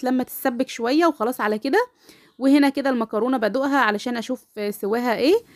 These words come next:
وطبعًا، آه، دايت ومكرونه مش هينفع، دونت ميكس يا سوما، انا بس بدوق،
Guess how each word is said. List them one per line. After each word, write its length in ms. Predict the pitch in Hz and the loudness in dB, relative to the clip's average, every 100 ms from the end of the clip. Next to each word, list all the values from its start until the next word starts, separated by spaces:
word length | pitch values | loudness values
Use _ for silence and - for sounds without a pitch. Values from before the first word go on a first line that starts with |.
| - _ - | -20 _ -10
وطبعًا، 560 | 220 269 247 247 233 220 | -4 0 2 2 0 -2
آه، 380 | 220 214 208 208 | -2 -2 -2 -2
دايت 360 | 226 269 269 | 2 2 0
ومكرونه 460 | 233 214 214 233 262 | -2 -4 -2 -2 0
مش 180 | 226 220 | -2 -4
هينفع، 360 | 220 262 233 | -2 -2 -2
دونت 260 | 202 247 254 | 0 -2 -2
ميكس 280 | 240 - 247 | -4 -4 -4
يا 100 | 214 | -4
سوما، 300 | 294 302 247 | 2 2 2
انا 80 | 226 | -4
بس 240 | 240 - | -8 -6
بدوق، 280 | 202 175 | -6 -6